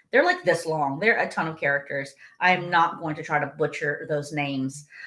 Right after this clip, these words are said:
um, on here, but, uh, just know that there's plenty of them. They are larger than what you would be eating as just white rice.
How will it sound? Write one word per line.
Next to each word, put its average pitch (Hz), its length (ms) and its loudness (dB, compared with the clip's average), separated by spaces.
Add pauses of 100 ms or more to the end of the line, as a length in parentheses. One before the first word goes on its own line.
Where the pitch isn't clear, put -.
(220)
um, 156 260 0
on 165 240 4
here, 143 480 -4 (320)
but, 160 420 2 (100)
uh, 156 300 4
just 196 220 -4
know 190 140 2
that 185 120 -2
there's 165 160 -8
plenty 175 300 -6
of 165 120 -2
them. 170 200 -2 (280)
They 185 160 4
are 175 320 4
larger 196 680 6
than 165 140 -4
what 160 240 -2
you 190 140 -2
would 196 140 0
be 165 220 -10
eating 151 400 -6
as 143 520 -4
just - 260 -14
white 143 340 -2
rice. - 560 -12